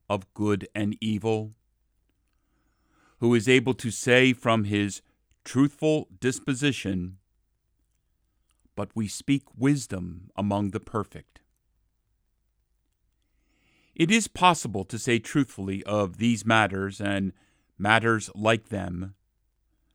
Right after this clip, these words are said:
which none of the princes of this world knew. We find the Lamb, however, offered in the perpetual sacrifices.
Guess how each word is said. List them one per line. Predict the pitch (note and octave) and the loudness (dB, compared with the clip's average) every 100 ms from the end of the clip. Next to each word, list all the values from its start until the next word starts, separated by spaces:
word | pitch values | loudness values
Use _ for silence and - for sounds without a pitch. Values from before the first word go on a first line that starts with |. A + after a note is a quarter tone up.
| _ _ _ _ _ _ _ | _ _ _ _ _ _ _
which | B2 B2+ - - | 0 0 -2 -4
none | B2 E3 B2+ D#2 F#2+ - _ | 2 2 2 -2 -8 -16 _
of | G#2 | -6
the | G#2+ | -6
princes | - - C3 - G#2 G2 | -8 -2 -2 -2 -8 -6
of | F#2 | -6
this | G#2 - | -6 -8
world | A2 A#2 G2 F2+ | -4 -2 -2 -4
knew. | F#2 G#2+ A2 F2+ F2 _ _ _ _ _ _ _ _ _ _ _ _ _ _ _ _ _ _ _ _ _ _ _ _ _ _ _ _ _ _ | -6 -4 -6 -8 -14 _ _ _ _ _ _ _ _ _ _ _ _ _ _ _ _ _ _ _ _ _ _ _ _ _ _ _ _ _ _
We | F3 | -2
find | - F#3+ A#3+ B3 | 2 4 6 6
the | C3+ | 4
Lamb, | A#2 C#3 D#3 G2 | 4 4 6 4
however, | F2+ F2 F2 E2+ F#2 G2+ G2+ _ _ _ _ _ _ _ _ _ | -2 -8 -8 -8 -10 -10 -16 _ _ _ _ _ _ _ _ _
offered | G#2 C3+ C#3 D3+ C#3+ | 6 6 6 2 2
in | A#2+ G#2 | 0 -2
the | F#2 | -2
perpetual | - G2 - A#2 - A#2 A2 | -6 -12 0 0 2 -2 -2
sacrifices. | - G2 F#2 G2+ - E2 - - C#2 - - | 0 -2 -2 -6 -12 -14 -16 -16 -18 -18 -20